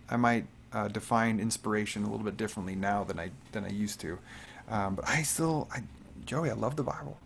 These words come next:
I do. I love it. I just started this last week a small group at my church on the parables, and I'm excited to,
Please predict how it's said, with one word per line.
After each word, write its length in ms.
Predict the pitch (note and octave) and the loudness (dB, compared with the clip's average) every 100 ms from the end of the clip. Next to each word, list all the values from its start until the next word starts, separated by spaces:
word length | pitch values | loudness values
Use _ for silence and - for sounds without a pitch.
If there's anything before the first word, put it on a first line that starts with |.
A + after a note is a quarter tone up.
| - | -8
I 60 | A#2+ | -2
do. 200 | A#2+ C3+ - - - - | 0 0 -4 -16 -18 -6
I 60 | A2+ | 4
love 220 | B2 C#3 | 6 6
it. 140 | D3 - - - - | 4 -2 -14 -14 -4
I 80 | G#2+ | 0
just 200 | C3 C3 | 2 6
started 320 | C#3+ C#3 C3 | 8 8 8
this 140 | C3 | 6
last 280 | C#3 C3 - | 8 6 6
week 340 | C3 C#3+ C#3 B2 | 6 6 6 2
a 220 | A2+ A2 | 4 2
small 320 | - C3+ B2+ | 4 6 6
group 160 | C3 C3 | 6 2
at 80 | |
my 140 | - A#2 | 2 2
church 360 | - C3+ C3+ | 4 4 4
on 100 | B2 | 2
the 80 | A2 | 2
parables, 580 | G2+ A#2 B2+ C3 C#3+ C#3+ | 4 4 4 4 2 2
and 80 | A#2 | 2
I'm 80 | G#2+ | 2
excited 460 | - A#2 A#2 A#2 | 4 4 4 2
to, 120 | A#2 | -2